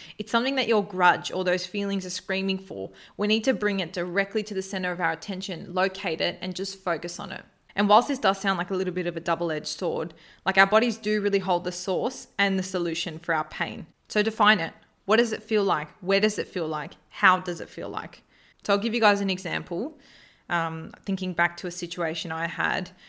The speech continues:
I often felt it as a little bit of anxiety. So I could feel it tightening in my chest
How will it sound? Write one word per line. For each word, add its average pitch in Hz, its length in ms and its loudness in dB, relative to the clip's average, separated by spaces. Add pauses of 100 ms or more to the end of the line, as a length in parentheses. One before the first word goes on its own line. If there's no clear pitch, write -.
(240)
I 185 380 6
often 175 300 -2
felt 170 280 -4
it - 80 -2
as 170 300 0
a - 20 -4
little 170 180 -2
bit 170 120 -4
of 165 80 -4
anxiety. 170 580 0
So 160 300 -2
I 165 60 -2
could 170 240 -12
feel 165 200 -4
it - 220 -12
tightening 175 340 0
in 165 80 -6
my 160 140 -6
chest - 520 0